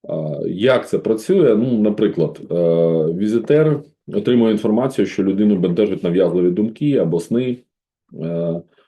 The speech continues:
або щось, е, якийсь тривожний сигнал. А, в цьому випадку не потрібно бігти до психолога, щоб це все розповісти, е, оскільки,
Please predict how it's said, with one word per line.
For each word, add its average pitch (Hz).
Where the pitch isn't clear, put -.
або 95
щось, -
е, -
якийсь 90
тривожний 90
сигнал. 78
А, 87
в -
цьому 170
випадку 139
не 143
потрібно 123
бігти 104
до 98
психолога, 107
щоб 147
це 113
все 98
розповісти, 120
е, 104
оскільки, 98